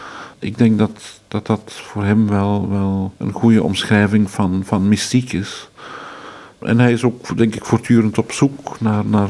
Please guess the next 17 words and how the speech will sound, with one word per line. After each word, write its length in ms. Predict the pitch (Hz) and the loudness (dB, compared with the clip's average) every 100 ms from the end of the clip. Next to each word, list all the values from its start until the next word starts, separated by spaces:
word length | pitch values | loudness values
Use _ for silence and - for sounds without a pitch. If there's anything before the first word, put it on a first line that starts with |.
| 101 | 0
manieren 560 | 107 110 120 135 123 | 2 4 4 4 4
om 120 | 113 110 | 2 0
dat 160 | 104 | -2
goed 220 | - 120 | -2 -4
te 100 | - | -2
omschrijven, 600 | 98 101 - 123 131 - | -4 -4 2 2 2 0
zeg 240 | 95 95 - | -6 -10 -10
maar. 160 | 113 113 120 | -10 -8 -6
Eh, 240 | - 101 98 101 - - - - - - - _ 107 | -6 -6 -6 -8 -14 -20 -18 -18 -20 -20 -20 _ 0
gewoon 300 | 120 127 117 | 2 4 4
door, 260 | 110 113 107 | 4 4 4
door 180 | 110 | 2
auteurs 640 | - 104 - 139 147 135 - | 2 0 2 4 4 2 0
die, 240 | 113 120 | 2 0
die, 240 | 107 104 | -2 -2
die, 180 | 107 - - - - | -4 -6 -10 -12 -12
die, 200 | - | -10